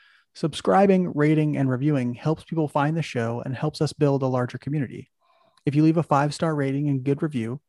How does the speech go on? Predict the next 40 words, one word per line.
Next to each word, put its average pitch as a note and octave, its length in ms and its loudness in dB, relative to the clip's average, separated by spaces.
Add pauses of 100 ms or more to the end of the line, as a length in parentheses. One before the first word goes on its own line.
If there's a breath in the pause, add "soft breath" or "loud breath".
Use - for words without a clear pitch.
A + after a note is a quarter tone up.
(140)
we'll D#3 100 -4
make E3 140 -2
sure F3+ 160 0
to E3 60 0
give D#3 140 0
you D#3 100 2
a C#3+ 60 2
shout B2+ 280 -2
out C#3 180 -2
and C#3+ 180 -4
read F3+ 140 0
a D#3 60 -2
snippet C#3+ 300 -4
of C#3 100 -4
your C3+ 100 -2
review B2+ 360 -4
on B2+ 80 -4
the C3+ 80 -6
next A#2 220 -8
show. - 340 -2 (480 soft breath)
Also, D#3 680 2
follow D#3+ 320 2
us D3 140 -4
on D3 100 -2
Twitter E3+ 340 -2
and C3 160 -4
Facebook E3+ 500 -4 (120)
at C#3 180 -2
Royals C3 320 -2
Weekly. B2+ 440 -4 (400 soft breath)
We E3 80 2
tweet F#3 240 -2
during D#3+ 200 4
virtually D3+ 380 2
every C3+ 220 0
game, D3 460 -2
so - 160 -8
you D3+ 100 0
can D3 160 -2
get D3 180 -2